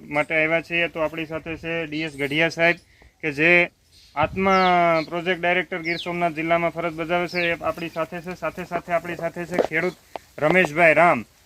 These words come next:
તો આપણે રમેશભાઈ રામનો પહેલાં તો પૂરો પરિચય લઈએ અને જે પ્રાકૃતિક ખેતી કરી રહ્યા છે તેને આવા વિચાર ક્યાંથી આવ્યા પ્રાકૃતિક ખેતી તરફ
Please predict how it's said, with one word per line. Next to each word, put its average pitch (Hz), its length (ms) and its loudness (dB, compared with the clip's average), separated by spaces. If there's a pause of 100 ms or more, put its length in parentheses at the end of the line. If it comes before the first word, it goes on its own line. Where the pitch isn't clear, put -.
(100)
તો 175 60 2
આપણે 180 320 2
રમેશભાઈ 175 480 0
રામનો 180 340 2
પહેલાં 180 300 -2
તો 185 100 -10
પૂરો 175 240 -8
પરિચય 175 420 -6
લઈએ 185 340 0
અને 202 340 0
જે 196 100 4
પ્રાકૃતિક 185 540 -2
ખેતી 185 220 -6
કરી 180 220 -2
રહ્યા 185 240 2
છે 175 120 -4
તેને 170 260 -2
આવા 180 220 4
વિચાર 170 380 0
ક્યાંથી 180 400 0
આવ્યા 180 220 4
પ્રાકૃતિક 165 640 -6
ખેતી 170 220 -10
તરફ 175 240 -6